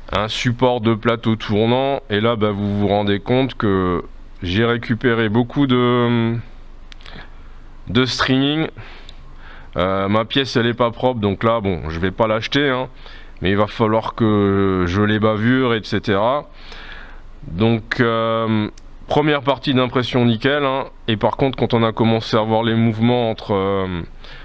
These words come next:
le haut de la pièce, là, bah, ça s'est dégradé en termes de qualité. Donc là, je me suis dit, il faut affiner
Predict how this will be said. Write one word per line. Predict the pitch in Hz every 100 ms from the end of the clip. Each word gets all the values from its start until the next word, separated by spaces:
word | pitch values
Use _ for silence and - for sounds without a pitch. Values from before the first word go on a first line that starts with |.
| -
le | - 98
haut | 117
de | 117
la | 110
pièce, | 107 - 131 127
là, | 123 127
bah, | 123 92 90 80 - 53 50 - - - - - - -
ça | - - - - 110 104
s'est | - 123
dégradé | 120 113 117 110 120 - - - - - -
en | 101
termes | 113 123 131
de |
qualité. | 123 127 120 110 - - - - - - - -
Donc | 92 127
là, | 131
je | 131
me | 127
suis | 117 120
dit, | 117 143 147 -
il | 120
faut | 113 120 117
affiner | 107 - 110 127 139